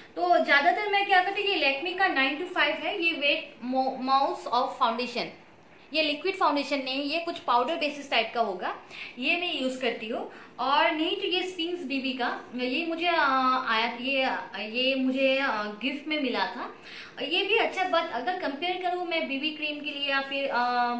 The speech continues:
सीसी क्रीम के लिए, तो I will always prefer this। तो ये है Lakme नाइन to फ़ाइव का वेटलेस माउस फाउंडेशन। तो, अ, इसका जो है, ये आपको ज्यादा नहीं लेना है, बिल्कुल ही हल्का सा आपके ऐसे आप ले सकते हो। आप देख सकते हो, ये कुछ ऐसा टाइप का है।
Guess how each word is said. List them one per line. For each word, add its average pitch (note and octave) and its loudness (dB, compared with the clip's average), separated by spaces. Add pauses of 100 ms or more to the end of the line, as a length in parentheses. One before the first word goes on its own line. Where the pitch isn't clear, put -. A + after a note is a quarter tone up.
(180)
सीसी C#4 -6
क्रीम C#4+ -2
के C#4 -4
लिए, C#4+ -4
तो D4+ -4
I C#4 2
will E4 -6
always C4+ -4
prefer C4+ -6
this। G#3+ -6 (500)
तो E4 -4
ये E4+ 4
है E4 4
Lakme F4+ -4
नाइन D#4 0
to E4+ -4
फ़ाइव B3+ 2
का G4+ 0 (280)
वेटलेस D4+ 2
माउस C4+ 0
फाउंडेशन। B3 -2 (420)
तो, D4 -4 (480)
अ, A#3+ 0
इसका F4+ -2
जो F#4 -2
है, E4 0
ये G4 0
आपको F4 0
ज्यादा D4 2
नहीं D4+ -2
लेना A#3+ 0
है, C#4 -4
बिल्कुल C4+ -6
ही D4 -2
हल्का B3 -2
सा C4 -6
आपके A3 -4
ऐसे - -6 (180)
आप G#3+ -4
ले G3+ -4
सकते A#3 -8
हो। A3 -2
आप G#3+ -6
देख A3 -4
सकते A3 -8
हो, E4 -6 (500)
ये C#4+ -4
कुछ D4 -8
ऐसा G#3+ -2
टाइप G3 0
का F#3+ -2
है। G3 -10